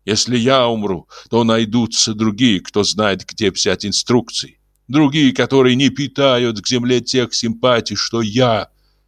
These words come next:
Моя смерть повлечёт за собой гибель всей земли, Карл».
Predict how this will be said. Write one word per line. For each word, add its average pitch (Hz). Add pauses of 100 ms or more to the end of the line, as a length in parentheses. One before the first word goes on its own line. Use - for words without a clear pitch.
(260)
Моя 120
смерть 113
повлечёт 107
за 90
собой 104
гибель 107
всей 131
земли, 98
Карл». 107